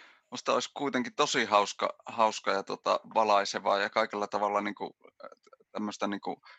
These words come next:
herkkää, ei-toksista maskuliinisuutta osoittavaa, jos vähän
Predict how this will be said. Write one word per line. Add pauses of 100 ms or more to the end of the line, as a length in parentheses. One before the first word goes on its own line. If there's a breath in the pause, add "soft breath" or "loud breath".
(240 loud breath)
herkkää,
ei-toksista
maskuliinisuutta
osoittavaa,
jos
vähän